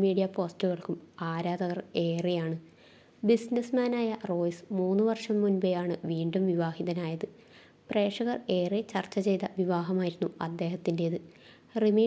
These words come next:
ടോമിയുമായുള്ള വിവാഹബന്ധം വേർപെടുത്തിയ ശേഷമാണ് റോയ്സ് വീണ്ടും വിവാഹിതനാകുന്നത്. രണ്ടായിരത്തി ഇരുപതിലാണ് താൻ വീണ്ടും വിവാഹം കഴിച്ച വിവരം റോയ്സ് അറിയിക്കുന്നത്. ബന്ധുക്കളുടെയും സുഹൃത്തുക്കളുടെയും സാന്നിധ്യത്തിൽ വെച്ച് നടന്ന ചടങ്ങിൽ നിരവധി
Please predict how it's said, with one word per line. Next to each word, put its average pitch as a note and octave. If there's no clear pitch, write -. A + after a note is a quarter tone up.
ടോമിയുമായുള്ള A#3+
വിവാഹബന്ധം F#3
വേർപെടുത്തിയ F3
ശേഷമാണ് F3+
റോയ്സ് E3+
വീണ്ടും E3
വിവാഹിതനാകുന്നത്. E3+
രണ്ടായിരത്തി A3+
ഇരുപതിലാണ് F#3+
താൻ F3+
വീണ്ടും F3+
വിവാഹം F#3
കഴിച്ച F3
വിവരം E3+
റോയ്സ് F3+
അറിയിക്കുന്നത്. E3+
ബന്ധുക്കളുടെയും A3+
സുഹൃത്തുക്കളുടെയും G3
സാന്നിധ്യത്തിൽ F3+
വെച്ച് E3+
നടന്ന F3
ചടങ്ങിൽ E3+
നിരവധി G3